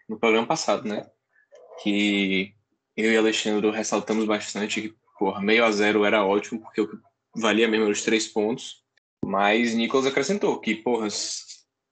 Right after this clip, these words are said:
é importante os três pontos, se for pra escolher alguma coisa, ganhar. Mas o, o, é, que a gente vai enfrentar vários times ainda, né? Com,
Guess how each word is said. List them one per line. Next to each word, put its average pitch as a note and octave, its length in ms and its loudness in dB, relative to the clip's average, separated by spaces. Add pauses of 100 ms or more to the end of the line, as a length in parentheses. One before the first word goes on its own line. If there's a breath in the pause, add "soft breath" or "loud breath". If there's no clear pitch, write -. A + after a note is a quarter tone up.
(140)
é G#2 140 0
importante A2+ 600 0
os G#2+ 80 -2
três A#2+ 200 -2
pontos, - 680 -4
se - 80 -6
for A2+ 160 -2
pra - 60 -8
escolher A2 220 0
alguma A2 200 0
coisa, G2+ 240 2
ganhar. G#2 580 0 (600 loud breath)
Mas A2 500 4
o, B2 840 -2 (420)
o, A#2 40 0 (560)
é, G#2+ 240 -2 (180)
que - 80 -4
a B2 60 2
gente B2+ 200 0
vai C#3 120 4
enfrentar C#3+ 720 -2
vários D3 280 0
times D#3 300 -4
ainda, C#3+ 300 0
né? A#2 160 -2
Com, G#2+ 520 -2